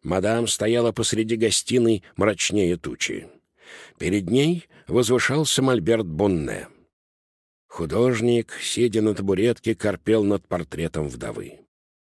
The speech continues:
Обмакнув кисть в краску, он мелкими нервными движениями наносил мазки на холст. По лицу художника было видно, что он сидел как на иголках.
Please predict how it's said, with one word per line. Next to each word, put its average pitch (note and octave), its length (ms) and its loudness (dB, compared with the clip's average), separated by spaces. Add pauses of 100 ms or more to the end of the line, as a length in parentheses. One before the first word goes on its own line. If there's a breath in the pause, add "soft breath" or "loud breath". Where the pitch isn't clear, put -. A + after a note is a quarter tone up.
Обмакнув G#2 640 0
кисть - 320 -2
в - 80 -8
краску, D3 580 2
он C3+ 280 4
мелкими C#3+ 460 2
нервными A#2+ 540 2
движениями C#3 760 2
наносил A#2+ 520 2
мазки A2 400 0
на F2+ 140 0
холст. - 600 -8 (420 loud breath)
По C2 80 -6
лицу G2 460 -4
художника C3+ 840 -4
было A2+ 360 2
видно, D3+ 840 0
что - 380 -4
он B2 220 0
сидел F#2 500 -2
как - 240 -8
на F#2+ 200 0
иголках. - 680 -8